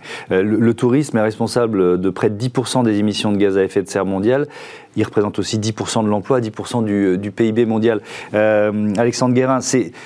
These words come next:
c'est un secteur qui pèse, qui pèse économiquement, qui pèse en termes de, d'émissions de gaz à effet de serre.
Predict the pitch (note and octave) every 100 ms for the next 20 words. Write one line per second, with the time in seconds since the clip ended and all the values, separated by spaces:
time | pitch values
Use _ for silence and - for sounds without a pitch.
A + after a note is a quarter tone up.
0 | - - - C3 - - - C#3+ D3+ C3+
1 | G3+ - A#2+ D3+ F3+ G#3 B2+ G#2 - -
2 | A#2 B2+ A2+ A2 A2+ A#2 A2+ D3 F#3 G3
3 | - B2 C3 B2 A2 G#2+ G2+ F#2+ F#2 F2+
4 | G2 G2+ A2+ G#2+ G2 G2 G2 G#2 - D#3